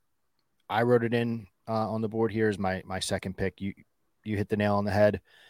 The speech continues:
Um, A J is something I feel like anyone who listens to the content that I put out, at least for, you know, the preseason stuff and <laughs> early in the season, you're gonna be sick and tired of me talking about A J because, uh, him,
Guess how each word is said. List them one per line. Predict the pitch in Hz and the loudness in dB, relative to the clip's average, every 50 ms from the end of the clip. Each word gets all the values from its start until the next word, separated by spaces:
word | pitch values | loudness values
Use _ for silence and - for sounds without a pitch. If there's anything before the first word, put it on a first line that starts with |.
| - _ _ - | -20 _ _ -4
Um, | 92 92 92 90 87 - | -2 -2 -2 -2 -4 -2
A | 113 110 113 113 | 0 0 0 0
J | 104 101 107 110 107 107 104 104 104 | 0 2 2 4 4 4 4 2 0
is | - 101 104 101 98 - | 0 0 -2 0 0 0
something | - 110 104 101 - - 101 101 98 95 92 - - - - - _ _ _ - | 0 0 0 -2 -2 -2 -2 0 0 -2 -6 -8 -14 -20 -20 -20 _ _ _ 4
I | 110 117 120 | 6 6 6
feel | - - 139 127 | 6 6 8 10
like | 123 120 117 113 - | 10 10 8 6 4
anyone | 117 117 123 123 123 120 110 | 0 0 2 2 2 2 2
who | 104 113 107 | 2 2 2
listens | 113 113 107 - 113 107 98 - | 2 2 2 2 0 0 0 0
to | - 110 107 107 101 101 101 98 | 2 2 4 4 4 4 2 2
the | 98 98 | 0 0
content | - 107 107 104 101 - 101 95 - | 2 2 2 2 2 0 -2 0 2
that | 98 | 4
I | 95 98 101 | 4 4 4
put | - - 104 98 | 2 2 2 4
out, | 95 95 92 92 - - - - - _ _ - | 4 4 4 2 0 -6 -18 -20 -20 _ _ -8
at | 104 101 104 | -4 0 2
least | 117 131 - - | 2 2 2 4
for, | - 127 120 113 110 107 107 104 98 95 95 92 - | 6 8 8 10 10 8 6 6 4 2 0 -2 -2
you | 110 107 | -2 0
know, | 98 95 92 92 92 90 - _ _ | 2 2 2 0 -2 -4 -8 _ _
the | - 98 | -8 -2
preseason | - - 120 113 - - 110 101 101 101 | 2 2 2 2 2 0 0 0 0 -2
stuff | - - 107 104 104 101 95 - 101 | 0 4 6 6 6 6 4 2 0
and | 95 95 - - - - - | -4 -2 -2 0 0 0 0
<laughs> | - - - | -2 -4 -4
early | - 98 107 107 104 | -4 0 0 2 2
in | 101 | 0
the | 101 | 0
season, | - - - 104 104 92 95 92 87 85 - - - - - - - _ _ _ _ _ | -2 0 0 0 0 0 -2 -4 -4 -6 -10 -18 -20 -20 -20 -20 -20 _ _ _ _ _
you're | 117 120 120 117 | 0 2 2 6
gonna | 110 120 120 113 | 6 8 6 8
be | 98 110 107 107 107 104 | 6 6 6 6 4 4
sick | 98 - - 139 - - | 2 4 6 6 6 4
and | 117 - | 4 6
tired | 120 113 110 104 101 | 8 8 8 8 6
of | 98 | 4
me | 98 - | 2 4
talking | - 101 101 - 101 | 4 4 4 4 2
about | 98 98 92 | 2 2 2
A | 95 95 95 | 2 0 -2
J | 87 92 90 87 | -2 -2 -4 -4
because, | 85 95 - - 101 98 90 87 - - _ _ _ _ - - _ _ _ _ _ - | -4 -2 0 2 2 2 2 0 -4 -6 _ _ _ _ -20 -20 _ _ _ _ _ -2
uh, | 95 101 101 92 - - | 2 4 4 4 4 0
him, | 101 120 147 151 156 156 156 156 160 - | 2 6 8 8 8 8 6 2 -2 -4